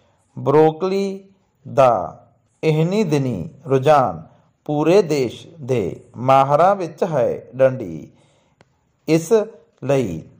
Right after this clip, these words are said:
ਸੌਖਿਆਂ ਹੀ ਰਸੋਈ ਬਗੀਚੀ ਵਿੱਚ ਵੀ ਇਸ ਨੂੰ ਉਗਾਇਆ ਜਾ ਸਕਦਾ ਹੈ ਡੰਡੀ। ਬੀਜ ਜ਼ਰੀਏ ਵੀ ਇਸ ਨੂੰ ਉਗਾ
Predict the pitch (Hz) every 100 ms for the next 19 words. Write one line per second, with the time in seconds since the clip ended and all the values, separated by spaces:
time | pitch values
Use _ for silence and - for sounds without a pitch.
0 | _ _ _ _ _ _ - - - 151
1 | 147 - 202 202 143 117 113 107 _ _
2 | _ 139 131 135 131 101 87 - - 127
3 | 139 147 147 208 220 160 135 - 95 -
4 | - 113 107 104 - - - _ _ 156
5 | 170 175 175 131 95 - _ - 147 160
6 | 131 101 76 82 107 123 151 151 165 160
7 | 170 214 160 123 107 - 120 135 107 87
8 | 73 - _ _ _ _ _ _ 123 120
9 | 160 185 170 190 - - _ _ _ _
10 | 165 127 135 139 123 104 92 - - -
11 | - 123 127 123 - - _ _ _ -
12 | 180 175 170 127 85 - - 156 147 160
13 | 107 69 -